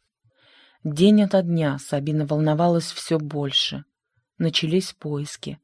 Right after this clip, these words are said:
которые были проведены от Черного моря до Восточного Средиземноморья. Однако никаких следов парохода обнаружено не было, и надежда уступила место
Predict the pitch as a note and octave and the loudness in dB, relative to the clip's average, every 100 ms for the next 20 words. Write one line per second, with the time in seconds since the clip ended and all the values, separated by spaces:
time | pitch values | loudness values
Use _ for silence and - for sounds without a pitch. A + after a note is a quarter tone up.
0 | _ _ _ D3+ D3 D#3 D3+ D3 C#3+ C#3 | _ _ _ -8 -4 -2 -2 -2 -4 -4
1 | D3 C#3 C#3 D3 D#3+ F#3 _ - - D3 | -4 -6 -4 0 0 -2 _ -20 -8 -6
2 | - - G3+ G3+ G3+ G3 F3 D#3 D#3+ E3+ | -2 2 2 4 2 4 2 2 0 -4
3 | - D#3 F3 E3+ D3+ D#3+ D#3+ - D#3 D3 | -4 0 2 0 -4 -4 -4 -4 -4 -6
4 | - D3 C#3+ C#3+ D3 C#3+ C#3 C#3 C3+ C3+ | -8 -6 -6 -2 0 0 0 -2 -4 -8
5 | C3+ - _ _ _ _ _ D3+ C#3+ D3+ | -14 -16 _ _ _ _ _ -4 0 2
6 | C#3 D3 C#3+ D3 E3 - E3+ - C#3+ C#3 | 2 0 -2 0 -4 -2 -6 -6 -4 -4
7 | C#3 - C#3 C3 - F3 E3+ E3+ - D3 | -4 -2 -2 -2 -6 -4 -4 -8 -6 -4
8 | D3+ C#3+ C#3 D3 D#3 C#3+ - D3+ D3 C#3 | 0 2 0 -2 -4 -4 -4 -4 -2 -2
9 | C3+ C#3 D3 _ _ _ _ _ E3 D#3+ | -6 -8 -12 _ _ _ _ _ 0 0
10 | D3+ F3+ G3 E3+ F3 - - - E3 - | 2 2 0 -2 -4 -10 -14 -10 -6 -6
11 | E3 - G#3+ F#3+ D3+ D3+ - D3 | -6 -2 0 2 2 -2 -4 -10